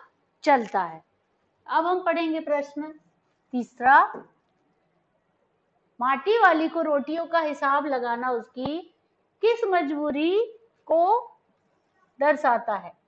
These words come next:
उत्तर है, माटी वाली का रोटियों को गिनना बताता है कि वह बहुत गरीब है और वह रोज कमाती है और खाती है और उसे अपने बूढ़े पते के लिए भी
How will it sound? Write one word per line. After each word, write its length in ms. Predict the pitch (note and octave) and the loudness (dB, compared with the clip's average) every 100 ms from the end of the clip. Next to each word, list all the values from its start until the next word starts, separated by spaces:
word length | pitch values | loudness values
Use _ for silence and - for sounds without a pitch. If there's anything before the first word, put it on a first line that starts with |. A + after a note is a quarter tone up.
| _ _ _ _ | _ _ _ _
उत्तर 340 | C4+ - F#4+ G#4 | -14 2 4 4
है, 520 | D#4+ D#4 E4 A#4 A#4+ | 2 2 2 2 0
माटी 360 | C#4+ A#3+ D4+ G#4+ | -2 -2 -2 2
वाली 320 | F#4+ D#4 D#4 | 2 2 0
का 180 | D#4 D4+ | 0 0
रोटियों 460 | C#4 B3+ C#4 D#4 | 0 -2 -4 -4
को 180 | D4+ C#4 | -2 -4
गिनना 500 | A#3 A3+ G#3 G#3 G#3+ | -4 -4 -4 -6 -6
बताता 500 | G#3 G3+ G3 G3 A3+ | -6 -4 -4 -2 -2
है 500 | G#3+ G3 G#3 A#3+ D4+ - _ _ _ - | -2 -4 -2 -2 -4 -8 _ _ _ -6
कि 140 | D#4 D#4 | -2 2
वह 220 | C4+ C4+ | 2 2
बहुत 580 | A#3 G#3+ B3+ D#4 A#4+ - - _ _ | 2 2 6 6 6 0 -14 _ _
गरीब 600 | G3+ A3 A3 C4+ D#4 D#4 | -8 -4 -2 0 0 0
है 200 | A3 F#3 - _ _ _ _ _ _ _ | -4 -12 -16 _ _ _ _ _ _ _
और 220 | C#4+ F4+ E4+ | 6 6 6
वह 180 | F#4 | 4
रोज 320 | F4 D#4 D#4 - | 4 4 2 2
कमाती 560 | C4 A#3+ G#3+ G3+ D#4 | 0 0 -2 -2 -4
है 400 | D#4 A4+ C5 A3+ - _ _ _ _ _ _ _ _ _ _ - | 2 4 4 2 -4 _ _ _ _ _ _ _ _ _ _ -14
और 100 | F#3+ - | -14 -8
खाती 420 | A3+ A3 B3+ D4 | -4 -4 -4 -4
है 200 | C4+ C4+ - _ _ _ _ | -4 -4 -8 _ _ _ _
और 320 | C#4 D4 F4 | 0 6 6
उसे 220 | D#4+ E4 C#4 | 4 2 2
अपने 480 | B3 A#3+ B3+ C#4+ - _ _ _ A#3 | 2 -2 -4 -4 -6 _ _ _ -4
बूढ़े 300 | D4 E4 F#4+ | 2 2 4
पते 340 | E4 D#4 D4 | 2 0 -4
के 120 | C#4 | -4
लिए 300 | B3 A3+ G3+ | -4 -4 -4
भी 260 | G3 A3+ | -4 -6